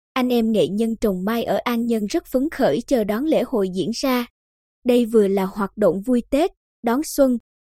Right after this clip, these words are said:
vừa tạo sân chơi bổ ích cho nghệ nhân trồng mai ở An Nhơn có cơ hội giao lưu, chia sẻ kinh nghiệm với các nghệ nhân trồng mai trong và ngoài tỉnh để cùng phát triển nghề. Tôi cũng chọn mười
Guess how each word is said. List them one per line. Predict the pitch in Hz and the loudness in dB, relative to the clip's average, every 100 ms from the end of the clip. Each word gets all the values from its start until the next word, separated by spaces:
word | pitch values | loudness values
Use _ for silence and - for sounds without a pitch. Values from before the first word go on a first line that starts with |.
| - | 0
vừa | 247 | 2
tạo | 220 190 175 | 4 2 0
sân | - 233 214 | 0 -4 -2
chơi | 226 208 | 0 0
bổ | 185 170 - | 2 2 4
ích | 359 - | 0 0
cho | 277 | -2
nghệ | 240 190 156 | 2 2 0
nhân | 220 247 233 | 0 0 0
trồng | 240 190 196 | -2 -2 -2
mai | 226 226 | -2 -4
ở | - 160 - | -2 -4 -2
An | 262 247 | -2 0
Nhơn | 240 233 220 | 0 0 -2
có | 302 - | -4 2
cơ | 277 | 2
hội | 240 208 175 | 2 0 0
giao | 233 247 | 0 0
lưu, | 240 262 247 _ _ _ - | 2 2 0 _ _ _ -2
chia | 269 | 0
sẻ | 226 220 185 - | 2 2 2 2
kinh | 285 269 | 0 2
nghiệm | 226 170 | 2 0
với | 208 | -2
các | - 381 349 | 0 0 2
nghệ | 240 170 | 2 2
nhân | 202 240 233 | 0 0 0
trồng | 233 196 208 | -2 -2 -2
mai | 240 233 - | -2 -4 -2
trong | 233 220 | -2 -2
và | 214 | -4
ngoài | 196 208 190 | -2 -4 -2
tỉnh | - 151 214 269 | -2 -2 -4 -2
để | 208 | -2
cùng | - 220 - | 0 -4 -2
phát | 285 - | -4 -2
triển | 233 185 | -2 0
nghề. | 277 247 202 _ _ _ _ _ - | 0 0 -2 _ _ _ _ _ 2
Tôi | - | 4
cũng | 226 214 254 | 4 0 0
chọn | 233 180 180 | 0 0 0
mười | 202 | 0